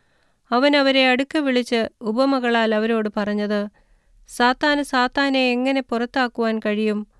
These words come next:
ഒരു രാജ്യം തന്നിൽ തന്നെ ഛിദ്രിച്ചുവെങ്കിൽ ആ രാജ്യത്തിന് നിലനിൽപ്പാൻ കഴിയുകയില്ല. ഒരു വീട് തന്നിൽ തന്നെ ഛിദ്രിച്ചുവെങ്കിൽ ആ വീട്ടിന് നിലനിൽപ്പാൻ കഴിയുകയില്ല." സാത്താൻ തന്നോട് തന്നെ എതിർത്ത് ഛിദ്രിച്ചുവെങ്കിൽ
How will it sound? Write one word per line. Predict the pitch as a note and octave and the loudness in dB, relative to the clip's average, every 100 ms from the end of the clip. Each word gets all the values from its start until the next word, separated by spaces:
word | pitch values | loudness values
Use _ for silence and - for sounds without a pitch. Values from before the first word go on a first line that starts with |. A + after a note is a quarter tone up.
| _ _ _ - | _ _ _ -2
ഒരു | A3 C#4+ | 2 4
രാജ്യം | C4+ C4+ C#4 C#4 | 4 2 2 -2
തന്നിൽ | B3+ A3+ B3 C#4 C4+ | 0 -2 0 -2 0
തന്നെ | C4 B3 | 0 0
ഛിദ്രിച്ചുവെങ്കിൽ | - A#3+ A#3+ C4+ - B3+ A3+ A3 G#3+ G#3+ - _ _ _ | -2 -4 -2 -4 -2 0 0 0 -2 -4 -10 _ _ _
ആ | G#3+ B3 | 0 2
രാജ്യത്തിന് | B3 A#3 A3+ A#3 A3 A3 G#3+ | 2 0 0 -4 -2 -2 -2
നിലനിൽപ്പാൻ | G#3 A3+ A#3+ G#3+ G#3 G3+ | -2 -2 -2 -4 -6 -6
കഴിയുകയില്ല. | G3 G3 G3+ F#3+ E3 E3+ F3 F3+ - _ _ _ _ _ | -6 -6 -4 -4 -6 -4 -6 -6 -12 _ _ _ _ _
ഒരു | G#3 A3+ | 0 0
വീട് | A#3 B3 B3 A#3+ | 2 0 0 -2
തന്നിൽ | A#3+ A#3 B3 A#3+ | -2 0 0 -2
തന്നെ | A#3 A3+ | -2 -2
ഛിദ്രിച്ചുവെങ്കിൽ | A3+ A3 A#3+ B3 A#3+ A3+ A3 A3 G#3 - _ _ - | -2 -4 -4 -4 -2 -2 0 -2 -4 -10 _ _ -2
ആ | G#3 A#3+ | 0 0
വീട്ടിന് | A3+ A3+ A3+ A3 G#3 - G#3 | 0 -4 -2 -2 -2 -4 -4
നിലനിൽപ്പാൻ | G#3 A#3+ A#3 G3+ G3+ F#3+ - | -2 -2 -2 -4 -6 -6 -6
കഴിയുകയില്ല." | F#3+ F#3 F#3+ E3+ E3+ F3 F3 F#3 _ _ _ _ | -6 -4 -4 -6 -6 -6 -6 -10 _ _ _ _
സാത്താൻ | - - B3+ C4 D4+ C#4+ C4 | -10 -2 -2 0 0 0 0
തന്നോട് | B3+ C4+ C#4+ C#4 | 0 2 2 0
തന്നെ | C4+ B3+ | 2 0
എതിർത്ത് | A#3 B3+ B3+ - B3 | 2 0 -2 -2 -2
ഛിദ്രിച്ചുവെങ്കിൽ | A#3 A#3+ C4 B3+ A#3+ B3 A3+ A3 A3 G#3+ | -2 -6 -4 -6 -4 -2 0 0 -2 -4